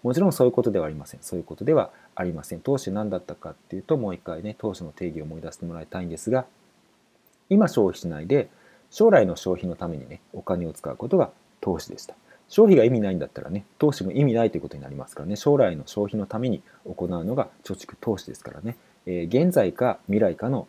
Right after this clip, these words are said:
違いです。ね、消費が、消費をね、がメインの、えー、目的だということを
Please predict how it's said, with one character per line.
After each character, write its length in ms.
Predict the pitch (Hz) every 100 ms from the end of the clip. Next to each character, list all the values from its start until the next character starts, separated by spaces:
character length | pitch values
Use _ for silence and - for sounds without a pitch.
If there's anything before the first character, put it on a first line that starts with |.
| _
違 260 | - 76 67
い 20 |
で 120 | -
す。 160 | - - _ _
ね、 100 | 82 _ _
消 200 | - 92
費 120 | 98
が、 180 | 127 113 _ _ _ _ _ _ _ _ _
消 220 | - 127
費 140 | - 67
を 20 |
ね、 180 | 85 - _ _
が 100 | -
メ 180 | 82 98
イ 60 | 90
ン 100 | 73
の、 200 | 101 - _ _ -
え 140 | 73
ー、 20 |
目 200 | 73 73
的 180 | - 82
だ 120 | 95
と 140 | 110 - _ _ -
い 40 |
う 60 | 78
こ 140 | -
と 140 | - 170
を 140 | -